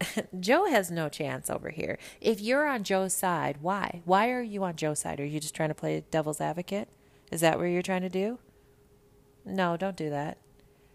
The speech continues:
Go back over to the Queen of the North. 'Cause Joey, uh-uh.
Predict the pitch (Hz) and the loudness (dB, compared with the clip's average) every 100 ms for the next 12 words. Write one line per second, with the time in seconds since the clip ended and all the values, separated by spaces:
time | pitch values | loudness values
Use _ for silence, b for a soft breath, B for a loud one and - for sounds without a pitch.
0 | b b b - 202 208 202 196 185 - | b b b -4 0 2 2 0 -2 -4
1 | 175 170 175 156 151 147 147 147 156 - | -6 -6 -4 -4 -4 -6 -6 -6 -8 -14
2 | - - - - - - - 151 139 - | -20 -20 -20 -20 -20 -10 -8 -8 -6 -2
3 | 202 247 254 - - 156 147 | 0 0 -4 -6 -4 0 0